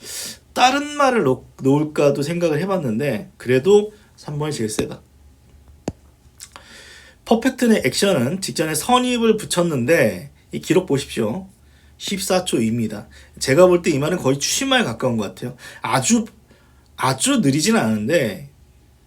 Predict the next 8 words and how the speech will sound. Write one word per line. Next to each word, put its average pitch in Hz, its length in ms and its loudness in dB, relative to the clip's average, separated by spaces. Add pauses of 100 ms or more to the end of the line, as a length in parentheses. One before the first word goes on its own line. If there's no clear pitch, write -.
(240)
직전에는 220 500 2
경주 160 300 -4
페이스가 208 360 -2
느려서, 139 680 0 (1500)
어, 107 140 -14
거의 170 280 6
뭐 160 140 0
중간 147 540 2